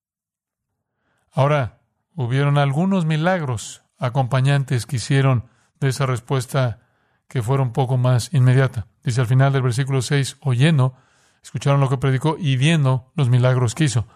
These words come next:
Mire, una vez más, Dios confirmó la predicación con milagros para que supieran que era de Dios. Rápidamente, versículo siete. "Porque de muchos que tenían espíritus inmundos salían estos dando grandes voces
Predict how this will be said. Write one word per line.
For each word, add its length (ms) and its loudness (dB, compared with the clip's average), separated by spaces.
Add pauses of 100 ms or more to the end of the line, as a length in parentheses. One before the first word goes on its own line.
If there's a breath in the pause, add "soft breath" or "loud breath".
(140 soft breath)
Mire, 280 0
una 160 0
vez 120 0
más, 240 0
Dios 180 -4
confirmó 320 -2
la 140 0
predicación 440 -2
con 140 0
milagros 400 0
para 160 -2
que 100 -4
supieran 580 -2 (220 soft breath)
que 120 -4
era 160 2
de 100 0
Dios. 300 -2 (180 soft breath)
Rápidamente, 480 0
versículo 380 0
siete. 320 -2 (440 soft breath)
"Porque 240 -2
de 80 2
muchos 360 0
que 80 -2
tenían 260 0
espíritus 460 0
inmundos 320 4
salían 260 2
estos 540 0
dando 220 0
grandes 340 0
voces 420 0